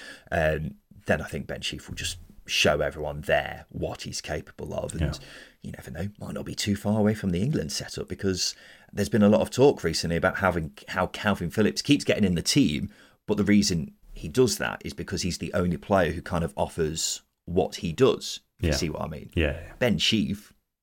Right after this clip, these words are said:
Speaker 1: also offers what he does. And
Speaker 2: Mm.
Speaker 1: if he does play in the Premier League, wouldn't it surprise me, Justin?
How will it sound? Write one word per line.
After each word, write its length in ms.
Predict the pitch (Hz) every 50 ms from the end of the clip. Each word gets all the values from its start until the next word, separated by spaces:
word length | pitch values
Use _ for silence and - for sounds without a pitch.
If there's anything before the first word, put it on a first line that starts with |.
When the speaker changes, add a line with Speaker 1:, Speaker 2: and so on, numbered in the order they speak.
| _ _
Speaker 1:
also 340 | - 139 139 - - - -
offers 340 | - - - - - - -
what 180 | - - -
he 160 | - - -
does. 360 | - - - - - - - - _ _ _ _ _ _ _ -
And 320 | 90 85 82 78 80 82
Speaker 2:
Mm. 320 | 78 82 90 - - -
Speaker 1:
if 100 | - 95
he 100 | - 87
does 180 | - - 139 123
play 160 | - 127 120
in 60 | 123
the 60 | 127 123
Premier 280 | - 165 190 190 -
League, 260 | - - - 208 - _ _ _ _ _ _ _ _ _ _
wouldn't 180 | _ - - 208
it 60 | 208
surprise 440 | - 247 208 - 294 285 220 123 -
me, 80 | - 85
Justin? 360 | - - - - - - -